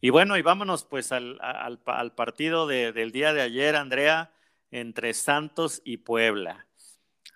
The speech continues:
Yo quer-, quiero mencionarte algo. Bueno, para empezar, sobre el tema de la asistencia, así como en el Hidalgo, pues, prácticamente vimos que el estadio estaba lleno, porque sí se, se, se veía a simple vista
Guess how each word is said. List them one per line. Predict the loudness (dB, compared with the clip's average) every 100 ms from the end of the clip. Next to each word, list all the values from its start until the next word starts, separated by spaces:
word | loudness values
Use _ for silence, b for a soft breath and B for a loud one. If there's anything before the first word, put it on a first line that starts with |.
| B
Yo | -4 -2 -2 -4
quer-, | 4 4 4
quiero | 4 4
mencionarte | 4 0 -2 0 2 2 2
algo. | 2 0
Bueno, | 0 2 0
para | 0 -2
empezar, | -2 -2 2 2 2 _ -20
sobre | -6 -6 -4
el | -4
tema | -6 -4 -2
de | -2
la | -4
asistencia, | -6 -8 -8 -2 -2 -2 0 2 2
así | -2 -8 -8
como | -6 -6 -4 -6 -8 _ _ _ _
en | -8 -6
el | -6
Hidalgo, | -2 2 2 2 -2 -2
pues, | -8
prácticamente | -4 -6 -4 -4 -4 -6
vimos | -6 -4 -6
que | -6
el | -10
estadio | -4 -2 0
estaba | -2 2 4 2
lleno, | -2 -14 -10 -12 _ _ _
porque | -16 -10 -8
sí | -4
se, | 0 0
se, | -2 -8
se | -8 -8
veía | -4 0 0
a |
simple | 0 -8 -4 -4
vista | -4 -4 0 0